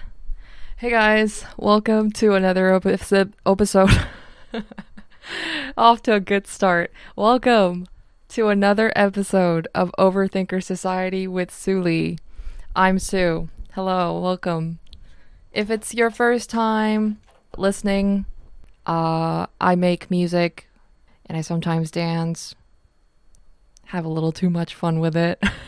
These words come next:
I've started this little vlog series slash podcast series to kind of do a little rambling session about a few topics that have been going on in my mind,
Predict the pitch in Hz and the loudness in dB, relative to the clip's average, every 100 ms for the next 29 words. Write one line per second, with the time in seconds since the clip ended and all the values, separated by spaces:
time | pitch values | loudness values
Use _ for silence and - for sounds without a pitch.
0 | - - - - 208 - 247 254 240 233 | -20 -20 -4 -2 -2 0 -2 0 -2 -2
1 | 214 190 180 180 185 - 180 170 170 170 | 0 0 2 4 4 0 -2 0 0 -2
2 | 170 - 190 180 175 - 185 175 - 170 | -6 -6 0 0 0 0 0 -2 -2 -2
3 | 165 170 165 165 165 160 - 175 160 - | -2 -2 0 0 -2 -6 -6 -2 -2 0
4 | 185 180 175 165 _ _ - - _ - | 0 0 0 -4 _ _ -20 -20 _ -20
5 | - - - 240 247 240 214 170 170 175 | -20 -20 -2 2 4 6 4 4 4 2
6 | 175 175 175 175 - - - 175 - 180 | 2 2 2 -2 -6 -12 -2 0 0 0
7 | 175 180 185 - 180 180 175 170 170 175 | 0 0 -2 -4 -2 2 2 2 0 -4
8 | - 202 180 175 175 175 - - 170 170 | -4 -4 -2 -2 -2 -4 -4 -6 -4 -4
9 | - 175 170 165 160 _ _ - 208 202 | -6 -4 -2 -2 -6 _ _ -6 -2 2
10 | 202 190 180 170 165 165 160 160 165 165 | 2 2 2 2 0 0 0 0 0 0
11 | 165 | -2